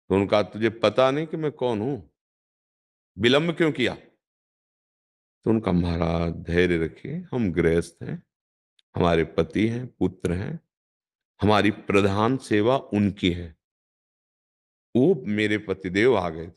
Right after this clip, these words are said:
थे, अब उनसे आदेश लेकर मैं आपको भिक्षा देने आए। अगर थोड़ा विलंब हो गया है तो आप साधु वेश में, आपको क्रोध करना उचित नहीं।" तो बोले, "तू मुझे जानती नहीं है।" बोले, "अच्छे से देख रही हूं मैं,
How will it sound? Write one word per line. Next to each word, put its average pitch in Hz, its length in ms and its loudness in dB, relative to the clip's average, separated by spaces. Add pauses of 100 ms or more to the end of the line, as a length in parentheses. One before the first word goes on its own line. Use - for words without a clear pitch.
थे, - 40 -18 (560)
अब 139 120 4
उनसे 170 280 2
आदेश 127 520 2
लेकर 113 340 -4
मैं 87 240 -12 (880)
आपको 127 280 0
भिक्षा 104 340 0
देने 98 260 -2
आए। 101 280 -4
अगर 147 180 0
थोड़ा 139 260 2
विलंब 101 460 0
हो 110 140 -2
गया 85 240 -2
है 87 220 -8 (340)
तो 127 60 2
आप 143 140 2
साधु 95 400 0
वेश 92 280 0
में, 160 140 -2
आपको 156 240 -4
क्रोध 123 380 -2
करना 120 260 2
उचित 120 340 -2
नहीं।" 113 220 2 (480)
तो 101 60 2
बोले, 120 200 4
"तू 139 220 -2
मुझे 127 320 2
जानती 104 500 2
नहीं 123 240 2
है।" 80 280 -4 (460)
बोले, 117 180 2
"अच्छे 113 360 0
से 123 140 2
देख 101 260 2
रही 90 140 0
हूं 90 100 -2
मैं, 82 200 -10